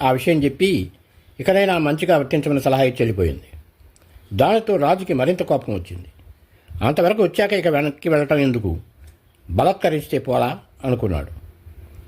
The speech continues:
ఆ మందిరంలోనికి వెళ్ళాడు. మహాదేవి శివపూజ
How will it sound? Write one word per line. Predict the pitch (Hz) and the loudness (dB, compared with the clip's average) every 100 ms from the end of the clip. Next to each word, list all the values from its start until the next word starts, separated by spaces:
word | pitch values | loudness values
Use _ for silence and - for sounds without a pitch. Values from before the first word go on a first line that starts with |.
| - 143 | -6 0
ఆ | 143 | 0
మందిరంలోనికి | 127 151 151 143 120 | 2 2 2 2 0
వెళ్ళాడు. | 107 101 - - _ _ - - - _ _ - | 0 -2 -4 -12 _ _ -20 -20 -20 _ _ -2
మహాదేవి | 135 180 175 170 123 127 127 | 0 2 2 0 -2 -4 -2
శివపూజ | 147 147 143 | 0 0 -2